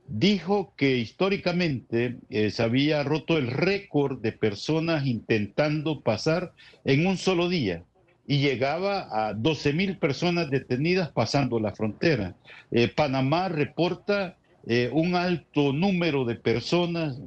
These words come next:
eh, como nunca, pasando por el tapón del Darién en, en, en, en, en la frontera Colombia-Panamá. Y, o, o sea, estas medidas,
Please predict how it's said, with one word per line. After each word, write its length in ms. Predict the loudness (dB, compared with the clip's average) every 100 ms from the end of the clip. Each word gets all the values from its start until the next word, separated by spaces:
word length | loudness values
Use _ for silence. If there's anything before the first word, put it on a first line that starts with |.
| -16 -20 -20 _ _ -10
eh, 360 | -4 -2 -2
como 240 | 0 2 4
nunca, 560 | 2 2 0 -4 -4 -8 _ _ -2
pasando 500 | 0 2 0 0 0
por 160 | 0
el 140 | 0 0
tapón 380 | -2 0 0
del 160 | 0 0
Darién 500 | 0 0 0 -2 -2
en, 240 | -2 -2
en, 240 | -2 -2 0
en, 220 | 0 0
en, 260 | -2 -4 -6 _ -2
en 200 | 0 2
la 120 | 2
frontera 460 | 2 2 2 2 0
Colombia-Panamá. 960 | -2 -2 -4 -4 -4 -4 -2 -2 -4 -12 _ _ _
Y, 160 | -4 -2
o, 80 | -2
o 240 | -2 -2
sea, 340 | 0 -2 -2 -4
estas 360 | -4 -2 -2 -2
medidas, 640 | -2 0 0 -2 -4 -12